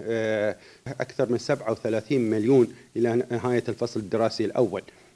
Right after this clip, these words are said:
من هذا العام الدراسي. إن مشروع جلالة الملك حمد لمدارس المستقبل هذا المشروع الذي أتى بتوجيهات ملكية سامية من سيدي حضرة صاحب الجلالة عاهل البلاد المفدى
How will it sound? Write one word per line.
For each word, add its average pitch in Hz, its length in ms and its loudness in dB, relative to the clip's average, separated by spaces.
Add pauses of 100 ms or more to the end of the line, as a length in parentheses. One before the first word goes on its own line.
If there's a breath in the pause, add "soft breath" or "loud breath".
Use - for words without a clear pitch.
من 104 100 -2
هذا 113 220 0
العام 110 320 0
الدراسي. 104 500 0 (280 loud breath)
إن 135 180 8
مشروع 156 300 4
جلالة 131 480 2
الملك 117 320 0
حمد 117 360 -2
لمدارس 101 540 -2
المستقبل 123 640 0 (520 soft breath)
هذا 135 220 4
المشروع 123 440 2
الذي 110 520 0
أتى 123 400 0
بتوجيهات 107 960 0
ملكية 107 420 2
سامية 120 480 2
من 123 180 -4
سيدي 110 400 2
حضرة 107 280 -4
صاحب 101 400 -4
الجلالة 110 480 0
عاهل 107 300 0
البلاد 101 380 -2
المفدى 131 480 4